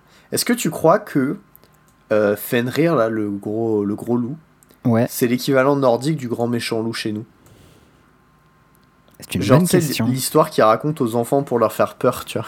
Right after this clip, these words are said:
Speaker 1: <laughs> Parce que là, tu vois l'illustration de Sarulf, tu te dis, euh, « Putain, il fait un peu peur, quand même. »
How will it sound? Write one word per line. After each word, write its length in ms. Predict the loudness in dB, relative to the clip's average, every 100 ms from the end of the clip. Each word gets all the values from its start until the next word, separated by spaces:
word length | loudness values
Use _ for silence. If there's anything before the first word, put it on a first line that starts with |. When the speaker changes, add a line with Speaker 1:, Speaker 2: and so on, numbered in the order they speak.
| -12
Speaker 1:
<laughs> 120 | -12
Parce 220 | -10 -6 2
que 200 | 2 2 -14 -16 0
là, 120 | 4 4
tu 140 | 4
vois 160 | 2 4
l'illustration 680 | 2 -2 2 2 2 0
de 140 | 0 0
Sarulf, 600 | 4 4 4 0 -6 -16 -20 -20 -20 -12
tu 140 | -4 -2
te 40 |
dis, 200 | 2 6
euh, « 120 | 6
Putain, 180 | 4 0
il 60 | 0
fait 100 | 0
un 40 |
peu 160 | 0 0
peur, 220 | 0 -2
quand 100 |
même. » 80 | 0